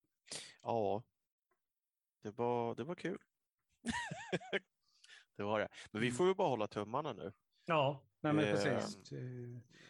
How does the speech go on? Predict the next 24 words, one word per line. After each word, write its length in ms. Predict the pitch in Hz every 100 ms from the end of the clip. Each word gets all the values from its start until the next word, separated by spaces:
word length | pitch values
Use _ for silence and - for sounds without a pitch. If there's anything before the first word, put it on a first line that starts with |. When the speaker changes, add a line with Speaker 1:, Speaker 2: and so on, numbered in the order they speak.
| -
Speaker 2:
men 180 | 180 190
det 60 |
Speaker 1:
inför 160 | 214 214
Speaker 2:
finns 220 | 233 214
ju, 240 | 220 190 -
det 80 | 190
finns 220 | 240 220
ju 40 | 202
goda 320 | 233 262 226
chanser 320 | 214 240 240 202
att 80 |
när 120 | 180 160
Kon 160 | 165
Sommar 500 | 151 - 180 180 131
blir 300 | 120 170 156 135
av, 100 | 135
för 120 | 151
att 140 | 147
det 80 | 170
är 40 |
ju 140 | 156 135
så 100 | 175
här, 220 | 127 107 _
eh, 460 | 151 143 143 139